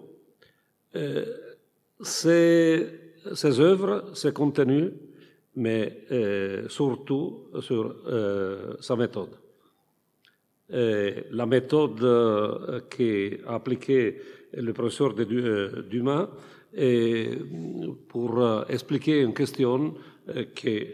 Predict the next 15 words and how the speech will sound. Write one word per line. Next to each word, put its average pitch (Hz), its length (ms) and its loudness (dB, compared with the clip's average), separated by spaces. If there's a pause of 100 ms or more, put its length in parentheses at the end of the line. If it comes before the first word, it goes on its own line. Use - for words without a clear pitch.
dans 101 500 -4
les 95 200 -6
œuvres 95 260 -6
de, 90 160 -6
de, 90 220 -12
de, - 160 -10
de, - 240 -10 (480)
de, 117 80 -2
de 107 100 -2
Lubac, 104 440 -2
euh, - 520 -4 (340)
tiennent 95 260 -6
un, 87 340 -8 (440)
un, 120 160 -6
euh, 101 420 -4